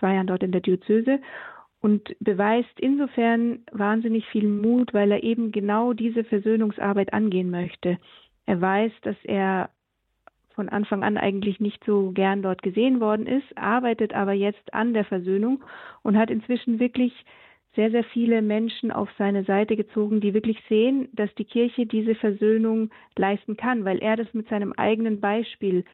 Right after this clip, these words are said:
mit sich als Person, ähm, darstellen kann. Das heißt,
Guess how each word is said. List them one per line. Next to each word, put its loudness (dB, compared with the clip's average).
mit -6
sich -2
als 0
Person, 0
ähm, -2
darstellen -2
kann. -2
Das -4
heißt, 0